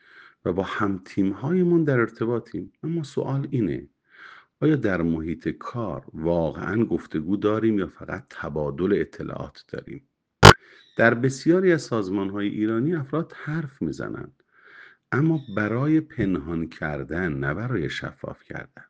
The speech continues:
می‌شنوند، اما برای جواب دادن،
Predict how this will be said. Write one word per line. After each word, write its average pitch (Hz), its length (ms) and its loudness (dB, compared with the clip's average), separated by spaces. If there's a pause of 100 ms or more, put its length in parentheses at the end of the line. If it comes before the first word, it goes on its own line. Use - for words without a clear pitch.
(560)
می‌شنوند، 107 880 8 (880)
اما 117 380 -4
برای 82 360 -2
جواب - 560 -10
دادن، - 420 -10